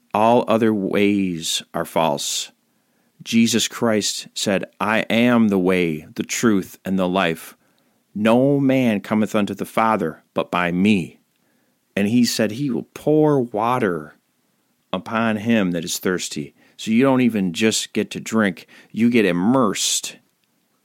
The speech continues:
Amen? He pours it right over you. And he will pour his spirit upon you by God's grace, by his mercy. It's nothing we deserve. It's nothing we earn. This is a free gift.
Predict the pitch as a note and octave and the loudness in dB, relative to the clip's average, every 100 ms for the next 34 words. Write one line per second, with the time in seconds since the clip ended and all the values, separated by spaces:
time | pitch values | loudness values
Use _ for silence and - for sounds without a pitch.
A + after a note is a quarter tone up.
0 | - F2+ G2 A2 A#2 - _ _ _ _ | -6 -2 2 2 0 -4 _ _ _ _
1 | _ _ _ _ _ _ - - - - | _ _ _ _ _ _ -12 -12 -12 -8
2 | B2 C3+ A#2 A2 - G#2 G2+ G2+ F#2+ F#2 | -2 0 0 -2 -2 -2 0 0 -2 -4
3 | E2 C2+ - _ _ _ _ _ G#2 G#2 | -4 -6 -10 _ _ _ _ _ -6 0
4 | A#2+ A2+ F#2+ - D3 C#3+ C3+ C3 - _ | 2 2 -4 -2 2 2 2 -2 -10 _
5 | _ - G#2+ - - - C#3+ F3 A#2+ F2+ | _ -8 -6 -4 -6 -2 2 4 4 0
6 | - _ G2+ F#2 G2+ F#2 F2 D#2+ C#2 - | -6 _ -14 -6 -6 -4 -6 -8 -10 -16
7 | _ _ _ _ _ _ _ - G#2 G#2 | _ _ _ _ _ _ _ -8 -6 -4
8 | A2 A#2 A2+ - G#2 A#2 G#2 - - - | -2 -2 -4 -4 0 2 0 -2 -4 -2
9 | F#2+ G#2 G#2+ F#2+ G#2 B2 - F#2 D2+ - | -2 0 0 0 2 2 0 -2 -4 -8
10 | - - B2 D#3 D3 C#3 G#2+ G2+ A#2+ C3 | -4 0 0 2 2 2 2 2 4 4
11 | E2+ - - _ _ - - A2 G#2 A2+ | 0 -4 -18 _ _ -8 -4 -2 0 2
12 | A#2 B2 D3 D3+ G#2+ D2 C#2 _ _ _ | 2 2 2 4 2 0 -6 _ _ _
13 | _ _ _ _ _ - C3+ C3 B2 A2 | _ _ _ _ _ -4 -2 0 0 0
14 | F#2 C3 A#2 F#2 A2 F2 - - | -2 0 0 4 2 2 -2 -14